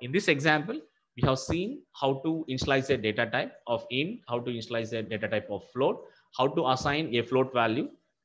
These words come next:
how to assign a integer value to a float, and how to, we can assign a float value by type conversion to a integer value. So C equal to A plus means the output of this program is twenty will be there,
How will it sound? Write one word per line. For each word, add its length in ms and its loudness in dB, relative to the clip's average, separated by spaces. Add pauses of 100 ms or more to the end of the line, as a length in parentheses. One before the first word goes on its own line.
(460)
how 100 6
to 200 6
assign 400 2
a 100 2
integer 380 4
value 340 2 (140)
to 80 -2
a 60 2
float, 300 0 (220)
and 100 -8
how 140 2
to, 180 -2
we 280 -2
can 360 -2 (360)
assign 440 0 (320)
a 60 -6
float 320 4
value 380 2 (260)
by 200 4
type 300 0
conversion 520 0 (180)
to 100 -4
a 120 0
integer 420 -2 (460)
value. 260 -4 (380)
So 380 0 (160)
C 260 2
equal 260 2
to 60 6
A 60 4
plus 280 0
means 320 -10
the 80 0
output 320 2
of 140 4
this 100 -4
program 380 -2
is 160 -8 (360)
twenty 600 -2
will 160 -2
be 240 -6 (340)
there, 220 -4